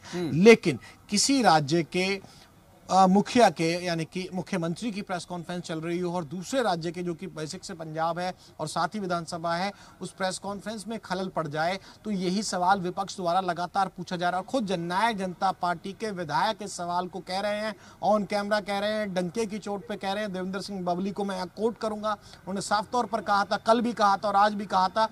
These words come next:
Speaker 1: हम्म।
Speaker 2: और बाकायदा नाम लेके कहा था कि मुख्यमंत्री और उप मुख्यमंत्री अगर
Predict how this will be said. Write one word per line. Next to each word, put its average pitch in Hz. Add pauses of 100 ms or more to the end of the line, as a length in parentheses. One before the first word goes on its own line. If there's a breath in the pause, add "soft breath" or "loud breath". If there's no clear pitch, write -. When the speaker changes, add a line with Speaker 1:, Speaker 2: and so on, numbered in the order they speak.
(140)
Speaker 1:
हम्म। 190
Speaker 2:
और 180
बाकायदा 208
नाम 233
लेके 233
कहा 196
था 240
कि 233
मुख्यमंत्री 202
और 220
उप 190
मुख्यमंत्री 196 (400 loud breath)
अगर 196